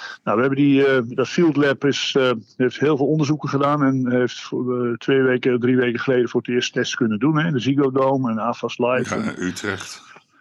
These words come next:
Speaker 1: Utrecht, eh, jaarbeurs. Dus, ehm, en in het verlengde daarvan, eh, ja, zijn wij eigenlijk nu ook tot Field Lab, eh, eh, ja, v-, be-, be-, benoemd,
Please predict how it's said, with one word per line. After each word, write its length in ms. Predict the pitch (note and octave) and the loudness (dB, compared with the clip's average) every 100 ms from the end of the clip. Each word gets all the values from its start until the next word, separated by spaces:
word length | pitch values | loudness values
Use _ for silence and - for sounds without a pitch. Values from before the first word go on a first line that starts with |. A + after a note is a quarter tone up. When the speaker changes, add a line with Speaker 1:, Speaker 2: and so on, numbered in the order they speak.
| _ _ - | _ _ -10
Speaker 1:
Utrecht, 640 | - C#3 - C#3 C#3 - - | -4 -2 0 2 0 -2 0
eh, 460 | B2+ A#2+ A#2+ A#2 | 2 4 4 2
jaarbeurs. 960 | B2 C#3 D3+ C#3 D3 D3 D3+ - - - - | 2 2 2 2 2 2 2 -2 -6 -6 -2
Dus, 240 | D3 - | 0 2
ehm, 400 | F3 D#3+ D#3+ D#3 C#3 B2 _ _ _ _ _ _ _ | 2 4 4 2 -2 -6 _ _ _ _ _ _ _
en 180 | - D3 | -2 2
in 120 | D3+ | 4
het 160 | D#3+ C#3+ | 2 0
verlengde 380 | E3 E3+ F#3 E3+ | 2 4 4 4
daarvan, 560 | D#3+ D3+ D#3+ D#3+ D#3 | 4 2 2 2 2
eh, 180 | D3+ D3 C#3 | 4 2 0
ja, 440 | - E3+ D3 A#2+ | -4 -2 0 0
zijn 260 | - D3 C#3 | 0 2 2
wij 120 | C#3+ | 4
eigenlijk 340 | C#3+ C#3 C3+ A#2+ | 2 2 0 2
nu 100 | C#3+ | 2
ook 100 | D3 | 2
tot 160 | C#3 - | -2 0
Field 300 | D#3 C#3+ B2+ | 0 2 2
Lab, 300 | B2+ A#2+ - | 2 0 -4
eh, 320 | B2 A#2+ A#2+ A#2+ | -2 0 2 2
eh, 440 | A#2+ C3+ A#2+ A#2 - | 0 -2 -2 -2 -6
ja, 380 | C#3 C3 B2 A2 | -8 -2 -2 -2
v-, 140 | - - - A#2+ | -6 -14 -14 -14
be-, 120 | - A#2+ | -14 -12
be-, 580 | B2 - A#2 B2 A#2 - - | -8 -6 -6 -8 -10 -12 -10
benoemd, 480 | A#2+ C3 C#3+ D3 | -2 0 0 -2